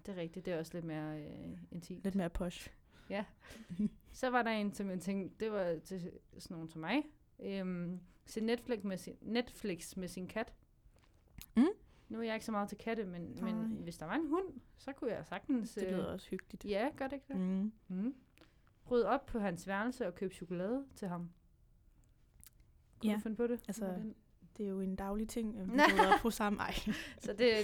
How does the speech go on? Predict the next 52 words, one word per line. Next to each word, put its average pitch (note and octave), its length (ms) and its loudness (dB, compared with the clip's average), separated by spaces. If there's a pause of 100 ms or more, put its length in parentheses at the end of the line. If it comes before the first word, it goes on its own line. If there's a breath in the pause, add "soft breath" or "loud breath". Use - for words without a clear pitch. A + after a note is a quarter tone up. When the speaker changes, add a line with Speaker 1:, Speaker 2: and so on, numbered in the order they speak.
(160)
Speaker 1:
det A3 80 4
er G3+ 40 0
hverdagskostsk. G3 800 2
Speaker 2:
Ej, F#3 180 -4
vi G3 60 2
er F#3+ 60 0
ret G#3 140 4
gode A3+ 180 4
til A#3 80 2
at E3+ 200 4
hjælpes E3+ 260 0
med F3+ 100 0
at F3 60 -4
gøre - 120 0
rent E3 120 0
faktisk, - 340 -6
men, F#3 220 0
Speaker 1:
Okay. - 100 0
Speaker 2:
øhm, G3 160 -2 (1120 soft breath)
Speaker 1:
Jeg F#3+ 120 -4
synes G#3 180 -6
heller G#3 180 2
ikke, G#3+ 60 4
Speaker 2:
Ja. A#3 60 4
Speaker 1:
det G#3 80 2
lyder G3+ 120 2
så F#3 120 -4
romantisk, F3 560 -8
hvis E3+ 160 -10
jeg E3 80 -10
skal - 140 -10
være D#3 80 -6
helt - 160 -6
ærlig. - 140 -8
Speaker 2:
Chokoladedelen G#3+ 680 2
lyder F#3+ 380 -2
meget G3+ 260 -4
god. B3+ 160 -2 (140)
Speaker 1:
Ja. B3 180 -2 (400)
Speaker 2:
Men, G3+ 240 -2
øh, F#3+ 160 -6 (320 soft breath)
Speaker 1:
Hun A3+ 140 -4
lød B3 120 4
også G#3 320 -2
rigtig A3+ 260 -8
sød. G3 240 -6
Hun G3+ 160 -2
lød G#3 180 0
ikke A#3 140 -2
som A3+ 120 -6
om, F#3 160 -6
at, - 80 -10